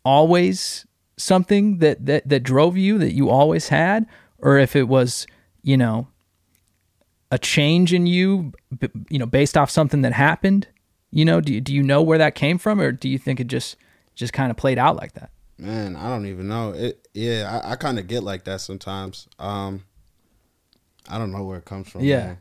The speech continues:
Speaker 2: Like, I really don't, but I know what you mean, 'cause I, I have my moments, bro. I have my moments when I'm, like, extremely, like, "Yo, like, I gotta, I gotta do this. Like, I gotta do this." And I don't know where it comes from a lot of the times. Um, maybe it's a,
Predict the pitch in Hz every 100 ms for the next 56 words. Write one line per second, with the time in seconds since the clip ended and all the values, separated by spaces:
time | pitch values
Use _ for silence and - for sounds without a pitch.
0 | - 95 92 95 107 110 104 98 113 104
1 | 104 110 123 131 123 107 113 117 110 104
2 | 104 95 71 - _ _ _ - - 151
3 | 151 143 151 165 135 - 120 120 131 135
4 | 131 127 135 135 120 127 120 117 107 101
5 | - - - - 117 123 127 123 113 110
6 | 98 90 82 80 - 98 104 87 78 76
7 | _ _ _ - 101 101 92 - 101 92
8 | 85 87 95 92 85 - - - 98 90
9 | - 92 87 90 95 90 82 - 131 151
10 | 151 147 120 135 139 120 107 101 98 92
11 | 92 95 92 - _ _ _ _ _ _
12 | _ _ _ 104 107 101 92 87 78 _
13 | _ _ _ _ _ _ _ _ - _
14 | _ _ _ _ _ _ _ _ - 131
15 | 139 139 123 120 78